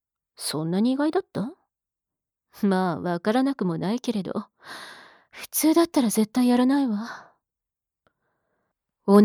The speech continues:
じ会社の人間とはいえ、恋人でもない男の性処理なんてね。私、もともと男の人ってそんなに好きじゃないし。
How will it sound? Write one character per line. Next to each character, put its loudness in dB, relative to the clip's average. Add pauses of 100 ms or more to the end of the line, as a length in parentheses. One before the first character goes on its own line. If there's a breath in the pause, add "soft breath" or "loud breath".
(100)
じ 4
会 6
社 4
の 8
人 6
間 2
と 0
は 2
い 0
え、 0 (760)
恋 2
人 2
で 0
も 2
な 2
い 2
男 0
の 0
性 2
処 -2
理 4
な 0
ん -10
て -10
ね。 -8 (1040 loud breath)
私、 0 (500)
も 8
と 6
も 4
と 4
男 2
の 2
人 -2
っ -2
て -2
そ 0
ん 0
な 0
に 0
好 -4
き -6
じ -2
ゃ -2
な -8
い -20
し。 -10